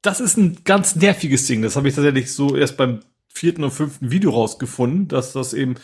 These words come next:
weil sie sagen, „Ja, die sind kompatibel“, sind sie auch hardwaremäßig.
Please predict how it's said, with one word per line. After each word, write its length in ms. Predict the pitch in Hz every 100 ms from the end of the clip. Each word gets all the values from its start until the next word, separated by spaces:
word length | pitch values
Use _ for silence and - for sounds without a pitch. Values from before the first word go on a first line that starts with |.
| -
weil 140 | - 135
sie 80 | 127
sagen, 160 | 123
„Ja, 160 | 123 113
die 60 |
sind 120 | 101 98
kompatibel“, 640 | 117 113 131 131 139 143
sind 240 | 123 196
sie 120 | 139
auch 300 | 107 123 160
hardwaremäßig. 800 | - 117 - 104 98 107 202 -